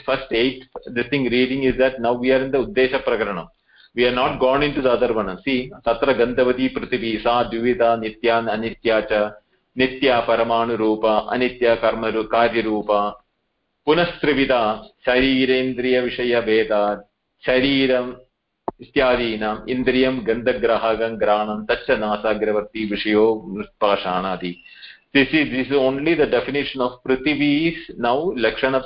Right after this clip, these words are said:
When you are getting into the Lakshana, here the word, one word, Prithvi,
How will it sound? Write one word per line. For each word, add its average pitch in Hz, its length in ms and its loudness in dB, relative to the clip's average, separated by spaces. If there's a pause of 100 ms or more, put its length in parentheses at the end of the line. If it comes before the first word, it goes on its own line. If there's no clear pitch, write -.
(100)
When 117 180 0
you 120 120 4
are 113 60 4
getting 120 280 -2
into 131 140 2
the 127 60 4
Lakshana, 120 580 -4 (420)
here 156 480 2
the 139 100 2
word, 135 360 2
one 127 280 -2
word, 131 300 0
Prithvi, 131 720 -2